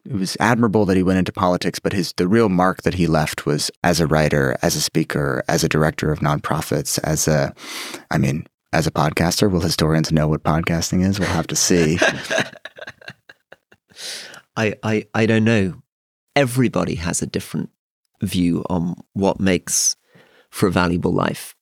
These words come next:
Speaker 2: But for me, looking back at all the different things I've done, the thing that moves me most is working with a team that I love.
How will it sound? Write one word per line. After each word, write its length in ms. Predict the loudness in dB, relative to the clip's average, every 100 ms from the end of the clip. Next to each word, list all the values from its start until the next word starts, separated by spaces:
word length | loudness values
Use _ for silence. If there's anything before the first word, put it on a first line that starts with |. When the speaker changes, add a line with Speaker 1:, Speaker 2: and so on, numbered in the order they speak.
| _ _
Speaker 2:
But 320 | -6 0 0
for 240 | -2 -2 0
me, 600 | 2 2 2 0 -2 -6 _ _ _ _ _ _ _ _ _ _ _ _ _ 0
looking 360 | 0 0 -2
back 240 | 0 0 0
at 60 |
all 80 | -2
the 100 | 0
different 300 | -2 -2 -6
things 300 | -4 -4 -2
I've 180 | -6 -4
done, 360 | -6 -6 -8 -12 _ _ _ _ _ _ _ _ _
the 200 | -2 -2
thing 400 | 0 0 2 4
that 240 | 2 0 _ _ _ _ _
moves 400 | 2 4 2 2
me 100 | 0
most 520 | 0 0 -2 -2 -4 _ _ _ _ _ _ _
is 380 | 0 2 2 -2 0
working 400 | 0 0 0 0
with 140 | 0
a 60 | 0
team 480 | 0 0 2 -2 -2
that 120 | -2
I 80 | -2
love. 320 | -2 -6